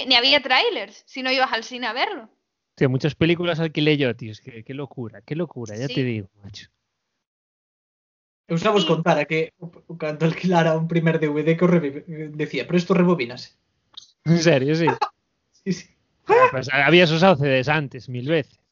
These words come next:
Speaker 3: Xa, pero, tío, eu que sei, era outro formato, outra, pero isto como vai? A ver, veña, va. Que lle queres, tío?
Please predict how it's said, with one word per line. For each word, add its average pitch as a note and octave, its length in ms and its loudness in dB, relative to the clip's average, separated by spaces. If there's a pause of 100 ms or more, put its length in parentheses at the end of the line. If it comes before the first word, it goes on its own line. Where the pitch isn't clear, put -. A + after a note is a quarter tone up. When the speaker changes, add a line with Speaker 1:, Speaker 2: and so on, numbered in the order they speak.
(240)
Speaker 3:
Xa, - 260 0
pero, A2+ 300 -10
tío, B2 240 -6
eu C3 80 -8
que C3+ 80 -10
sei, A2+ 160 -12
era D3+ 80 -2
outro E3 160 -2
formato, C3+ 400 -6
outra, B2+ 240 -8
pero F#3+ 160 -6
isto A3 180 -10
como B2+ 220 -10
vai? A2+ 160 -10 (160)
A C3+ 80 -8
ver, B2+ 160 -6
veña, C#3+ 240 -4
va. - 160 -14 (960)
Que D#4 80 -4
lle C#4 160 0
queres, - 320 -10
tío? - 140 -12